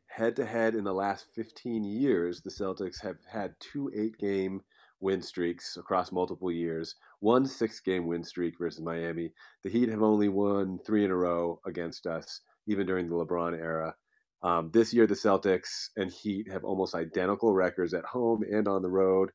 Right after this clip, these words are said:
uh, versus the East and versus the West, and in general during the regular season. Um, they've got almost identical points per game, rebounds per game, assists per game, steals per game,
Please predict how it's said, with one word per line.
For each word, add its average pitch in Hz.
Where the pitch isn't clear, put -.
uh, 87
versus 95
the 95
East 113
and 113
versus 98
the 101
West, 92
and 107
in 98
general 92
during 90
the 87
regular 87
season. 82
Um, 85
they've 87
got 104
almost 107
identical 107
points 156
per 98
game, 85
rebounds 117
per 95
game, 90
assists 127
per 113
game, 92
steals 117
per 101
game, 95